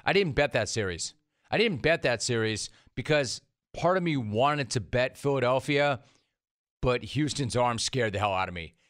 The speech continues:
And it's because of things like that. They get that kind of performance from a four guy. And we know what they have in the back end of their bullpen.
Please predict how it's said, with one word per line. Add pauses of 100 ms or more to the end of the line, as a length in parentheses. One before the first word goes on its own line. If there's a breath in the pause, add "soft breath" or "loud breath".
(120)
And
it's
because
of
things
like
that. (220 soft breath)
They
get
that
kind
of
performance (200 loud breath)
from
a
four
guy. (180 soft breath)
And
we
know
what
they
have
in
the
back
end
of
their
bullpen.